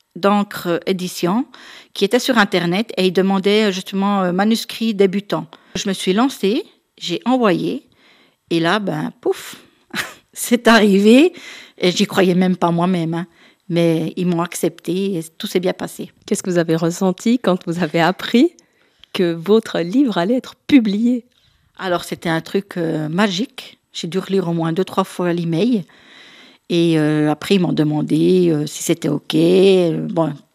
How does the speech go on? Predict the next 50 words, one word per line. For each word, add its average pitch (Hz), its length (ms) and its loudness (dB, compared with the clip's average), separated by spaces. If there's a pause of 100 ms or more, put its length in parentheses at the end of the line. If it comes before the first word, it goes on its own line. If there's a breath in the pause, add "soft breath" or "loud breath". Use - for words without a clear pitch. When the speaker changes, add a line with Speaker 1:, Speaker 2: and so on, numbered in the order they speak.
(120)
Speaker 1:
il - 120 -10
faut - 120 -8
toujours 208 280 -2
payer 185 180 2
un 180 100 4
petit 202 200 -6
truc, - 340 -2
hein, 185 80 0
pour 175 320 -12
éditer 196 480 4
le 175 100 4
livre. 240 400 -2 (840 loud breath)
Et, 180 260 4
euh, 156 160 2
après, - 240 -6
on 190 100 4
en 160 100 2
discute, 156 440 -6
tout 165 120 -8
ça. 180 240 -4
Mais 180 120 0
j'étais 151 300 -4
super - 500 -4
contente. 170 460 -4
Et 175 80 -2
c'est 170 160 -4
vraiment, 196 400 0
je - 80 -6
suis - 120 -8
très - 220 -2
fière 185 500 -2
de 180 140 -4
ce 170 100 -4
que - 120 -4
j'écris 202 560 -2 (580 soft breath)
et 185 60 -6
ce - 80 -10
que 196 100 2
je 160 80 0
donne 190 340 4
aux 185 140 0
gens. 170 300 -4 (380 soft breath)
Speaker 2:
Justement, 214 380 0
il 269 60 2
y 254 40 2
a 208 40 2
eu 190 40 0
ce - 100 -4
premier 202 340 2
tome. 214 500 2